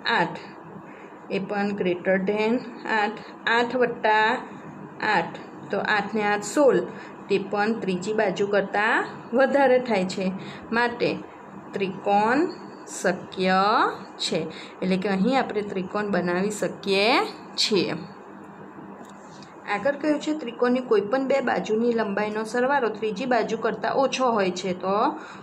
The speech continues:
ખોટું. કેવો હોય છે? ત્રીજી બાજુ કરતાં વધુ હોય છે. આગળ કહ્યું, ત્રિકોણ પી ક્યુ આરની મધ્યગા પી એસ છે. ત્રિકોણ પી ક્યુ આરની મધ્યગા શું છે? પી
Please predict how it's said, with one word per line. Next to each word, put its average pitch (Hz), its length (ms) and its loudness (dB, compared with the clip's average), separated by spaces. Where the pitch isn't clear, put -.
ખોટું. 233 380 2
કેવો 285 220 4
હોય 294 160 6
છે? 247 160 4
ત્રીજી 220 340 0
બાજુ 214 300 2
કરતાં 208 500 0
વધુ 196 260 2
હોય 180 140 2
છે. 220 140 -6
આગળ 220 320 2
કહ્યું, 311 280 2
ત્રિકોણ 247 360 2
પી 254 160 -2
ક્યુ 311 260 0
આરની 277 260 2
મધ્યગા 226 560 4
પી 247 340 0
એસ 226 560 2
છે. 208 300 2
ત્રિકોણ 226 560 -2
પી 240 100 -4
ક્યુ - 280 -4
આરની 247 240 4
મધ્યગા 226 600 4
શું 240 200 0
છે? 247 160 2
પી 226 560 -2